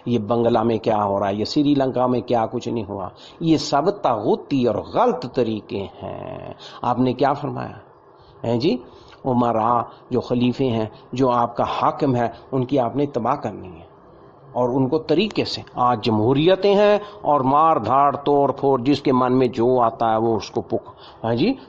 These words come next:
پکڑتے ہیں اور مارتے ہیں اور ایسا اور ایسا اور ایسا، اور یہ اسرائیل میں اور فلسطین میں نہیں ہوا۔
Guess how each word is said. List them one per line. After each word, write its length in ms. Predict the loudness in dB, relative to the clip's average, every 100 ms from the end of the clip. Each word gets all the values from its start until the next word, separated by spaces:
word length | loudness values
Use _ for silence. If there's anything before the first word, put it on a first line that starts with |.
| -2
پکڑتے 420 | 0 0 0 0
ہیں 140 | 0 2
اور 140 | 0
مارتے 500 | 0 0 0 0 0
ہیں 100 | 2
اور 120 | 2
ایسا 300 | 2 2 0
اور 220 | 0 2
ایسا 320 | 2 0 0 0
اور 160 | 2
ایسا، 300 | 0 0 0
اور 200 | 0 0
یہ 100 | 0
اسرائیل 500 | 0 0 0 2 0
میں 220 | 0 0
اور 160 | 0 -2
فلسطین 540 | -2 -2 -2 -2 0
میں 80 | 0
نہیں 160 | 0 -4
ہوا۔ 140 | -10